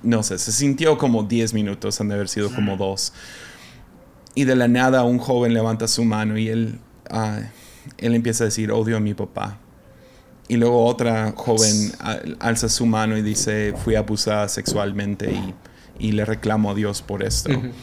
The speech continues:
Speaker 1: Otra persona levanta la mano y dice, "He estado batallando con pornografía y masturbación". Otro, "Yo con odio". Y fue uno de los momentos más bellos que he tenido en la presencia de Dios. Y sé que cada persona que estuvo en ese cuarto diría lo mismo.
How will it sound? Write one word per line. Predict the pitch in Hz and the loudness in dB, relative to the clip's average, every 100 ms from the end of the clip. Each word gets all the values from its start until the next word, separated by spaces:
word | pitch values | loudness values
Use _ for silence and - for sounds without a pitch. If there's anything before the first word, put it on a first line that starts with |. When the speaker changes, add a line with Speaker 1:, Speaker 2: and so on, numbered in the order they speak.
| - - | -18 -6
Speaker 1:
Otra | 110 113 117 | -2 0 0
persona | 110 117 113 | 0 2 2
levanta | 110 110 110 113 | 2 0 0 0
la | 107 | 0
mano | 107 110 107 | 0 0 0
y | |
dice, | 107 104 107 | -2 -2 -2
"He | |
estado | 101 107 107 | 0 0 0
batallando | 104 104 107 107 104 | 0 0 0 0 -2
con | 110 | -4
pornografía | 101 101 98 101 104 113 | -4 -4 -2 -4 -4 -2
y | 107 | 0
masturbación". | 107 107 101 101 - 104 104 | 0 -2 -4 -6 -6 -4 0
Otro, | 107 110 110 101 98 - - 107 | 0 0 -2 -2 -6 -14 -12 -6
"Yo | - 113 | 0 0
con | 113 107 | 2 0
odio". | 107 104 104 104 - - - - - - - | 0 0 -4 -6 -12 -16 -16 -16 -16 -12 -4
Y | |
fue | 123 - 170 | -2 2 2
uno | 202 | 2
de | 202 | 2
los | 160 123 | 2 4
momentos | 117 117 117 135 117 | 4 4 4 2 2
más | 117 117 107 | 2 2 2
bellos | 110 110 127 135 - - - - | 2 2 0 0 -2 -2 -6 -4
que | 117 | -2
he | |
tenido | 117 117 117 120 | 2 4 4 4
en | 117 | 2
la | 110 | 0
presencia | 107 - 107 110 110 | -2 -2 -2 0 0
de | |
Dios. | 104 107 110 | 0 0 0
Y | - | 0
sé | 113 139 135 | 0 0 0
que | 127 - | -4 2
cada | 123 127 | 2 4
persona | 123 110 120 113 | 0 0 0 0
que | 107 | -2
estuvo | - 113 | 0 0
en | 110 | 0
ese | 113 | -2
cuarto | 107 110 110 113 | -2 -2 0 -4
diría | 98 107 104 110 | -2 -2 0 2
lo | 107 | 2
mismo. | 104 101 104 110 104 | 0 -2 -4 -4 -6